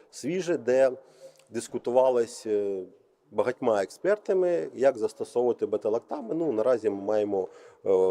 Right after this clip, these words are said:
на увазі карбепенеми. Так, безумовно, це тільки подовжені інфузії,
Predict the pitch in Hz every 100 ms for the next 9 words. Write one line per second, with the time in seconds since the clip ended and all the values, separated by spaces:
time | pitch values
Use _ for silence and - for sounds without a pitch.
0 | 90 87 - - 110 104 110 120 117 -
1 | 110 113 110 104 87 90 - 135 98 139
2 | 147 151 113 87 87 - 131 - 135 -
3 | - 113 113 104 107 101 110 - 190 180
4 | 170